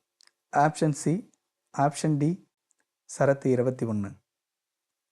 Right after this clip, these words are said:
So, answer option B, சரத்து பதினெட்டு.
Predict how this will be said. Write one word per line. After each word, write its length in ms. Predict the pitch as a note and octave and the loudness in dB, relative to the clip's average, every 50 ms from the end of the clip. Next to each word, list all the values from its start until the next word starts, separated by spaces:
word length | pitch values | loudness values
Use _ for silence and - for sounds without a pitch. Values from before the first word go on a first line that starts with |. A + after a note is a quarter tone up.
| _ _ _ _ _ _ G5 _ _ _ _ _ _ _ _ _ _ _ _ _ _ _ _ _ _ _ _ _ _ _ _ _ _ _ _ _ _ _ _ _ _ _ _ _ _ _ _ _ _ _ _ _ _ _ _ _ _ _ _ _ _ _ _ _ _ _ _ _ _ _ _ _ | _ _ _ _ _ _ _ _ _ _ _ _ _ _ _ _ _ _ _ _ _ _ _ _ _ _ _ _ _ _ _ _ _ _ _ _ _ _ _ _ _ _ _ _ _ _ _ _ _ _ _ _ _ _ _ _ _ _ _ _ _ _ _ _ _ _ _ _ _ _ _ _
So, 200 | _ - - C#3+ | _ -2 0 2
answer 540 | C#3 C#3+ D#3 E3+ D#3+ - F3 E3+ F3 F3 - _ _ _ _ _ _ _ _ _ _ _ _ _ _ _ _ _ _ _ _ _ _ _ _ _ _ _ _ _ - | 4 4 2 0 0 2 2 2 2 0 -4 _ _ _ _ _ _ _ _ _ _ _ _ _ _ _ _ _ _ _ _ _ _ _ _ _ _ _ _ _ -2
option 400 | C#3+ C3+ C#3+ - - E3+ D#3 D3 | 0 0 0 0 0 -2 0 0
B, 180 | D3 D#3+ F3 E3+ - | 0 0 -2 0 2
சரத்து 300 | - C3 C#3 C#3 - - | 2 4 4 4 2 -2
பதினெட்டு. 720 | D3+ - C3+ B2 B2+ B2+ B2 A2+ A#2+ - G#2+ A#2+ - _ | -2 0 2 2 2 2 0 -2 -4 -6 -10 -10 -10 _